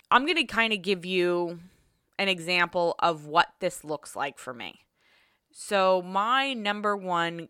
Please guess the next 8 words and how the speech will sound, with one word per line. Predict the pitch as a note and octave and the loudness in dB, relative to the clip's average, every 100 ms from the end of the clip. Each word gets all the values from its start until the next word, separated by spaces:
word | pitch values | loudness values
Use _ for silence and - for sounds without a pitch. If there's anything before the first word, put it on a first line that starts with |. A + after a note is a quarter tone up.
| _ | _
comfort | - D#3 D#3 E3 - | -8 -8 -4 -4 -4
food | - D#3 D3 C3+ - - | -8 -6 -4 -4 -8 -8
is | E3 | -2
actually | C#3+ F3 - G3 F#3+ F3+ - | 2 2 2 -10 -8 -8 -12
a | |
quesadilla. | - D#3 - C#3 A#2 C2 - _ _ _ _ _ _ _ - | -10 -10 -10 -14 -12 -12 -14 _ _ _ _ _ _ _ -4
It's | F#3 - - | -4 -4 -14
cheesy, | - E4 D#4+ C4 C4+ C4 B3+ B3 | -4 0 0 0 -4 -4 -6 -10